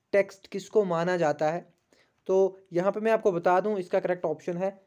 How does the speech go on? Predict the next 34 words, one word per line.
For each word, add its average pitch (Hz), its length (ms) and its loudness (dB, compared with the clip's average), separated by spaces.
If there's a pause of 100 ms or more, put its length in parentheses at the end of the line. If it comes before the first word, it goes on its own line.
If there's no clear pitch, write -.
(320)
निलमत 175 580 -4
पुराना। 160 420 -4 (840)
ओके, 156 240 -6 (680)
निलमत 175 560 -4
पुराना 180 340 0
जो 175 180 0
है 180 160 0 (420)
इसको 202 360 0
सबसे 208 400 2 (140)
पुरानी 190 360 0 (160)
टेक्स्ट 190 260 -2
कहा 165 240 4
जाता 160 320 2
है, 185 180 -4 (280)
uh, 147 280 0
when 180 240 0
it - 120 -20
comes 185 220 2
to 208 100 -2
ना 208 60 -2 (120)
कश्मीर 196 360 -2
हिस्ट्री। 170 300 -4
और 185 60 0
कश्मीर 185 340 -4
हिस्ट्री 180 220 -10
के 196 80 -2
बारे 180 200 2
में 190 80 -4
जब 190 60 0
हम 185 80 0
बात 165 200 0
करते 190 220 0
हैं 196 80 -2
तो 190 120 -4